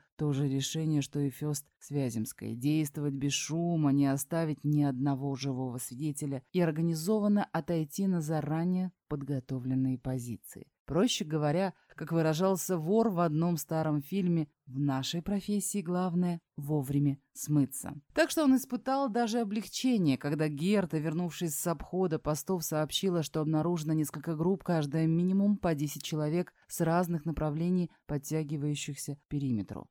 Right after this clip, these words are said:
Не слишком мощные избирательные детекторы, имевшиеся в блок универсалах, все же выявили и несколько автомобилей, двигающихся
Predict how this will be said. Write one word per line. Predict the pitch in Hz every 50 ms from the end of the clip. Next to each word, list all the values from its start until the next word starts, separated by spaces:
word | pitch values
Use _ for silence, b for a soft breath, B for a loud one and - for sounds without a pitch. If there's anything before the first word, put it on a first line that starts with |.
| _ _
Не | - 135 135
слишком | 131 - 165 196 190 - - 165 156
мощные | 160 160 170 185 196 185 160 - - 151 147 151 151
избирательные | 143 135 131 165 160 170 170 165 - 160 151 151 151 156 151
детекторы, | 135 151 143 - 170 160 147 - 160 156 151 147 b b b -
имевшиеся | - 135 156 156 147 135 - 151 143 143 135 - 147 135
в | 139
блок | 127 139 143 151 151 139 - - _ _ -
универсалах, | - 139 151 151 143 143 156 143 - - - 170 170 170 165 160 156 - - -
все | - - - - - 190 196 226 240 233
же | 202 208 233 220
выявили | 190 170 170 208 202 202 202 208 180 202 196 196
и | 175 135
несколько | 156 156 160 156 - 160 151 - - 156
автомобилей, | 147 - - 151 151 147 143 135 160 180 190 170 165 139
двигающихся | 117 123 127 143 151 139 143 135 127 127 - - 135 127 123 - 131 120